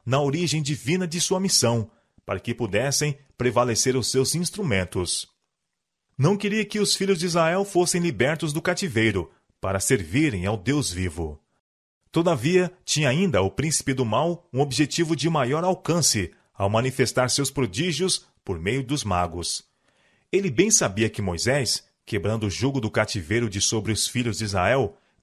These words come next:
prefigurava Cristo, que devia destruir o reino do pecado na família humana. Sabia que quando Cristo aparecesse, grandes milagres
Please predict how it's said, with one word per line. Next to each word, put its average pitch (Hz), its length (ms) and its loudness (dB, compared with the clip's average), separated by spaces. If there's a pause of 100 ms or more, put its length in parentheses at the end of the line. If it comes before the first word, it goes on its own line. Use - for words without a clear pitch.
prefigurava 143 720 0
Cristo, 120 600 -4 (320)
que 175 120 -4
devia 165 320 2
destruir 160 520 0
o 160 80 0
reino 147 360 -2
do 151 120 -2
pecado 151 540 0
na 165 140 0
família 147 360 -2
humana. 90 520 0 (880)
Sabia 190 340 0
que 196 120 -8
quando 151 300 0
Cristo 131 320 0
aparecesse, 135 800 2 (300)
grandes 160 460 2
milagres 143 720 2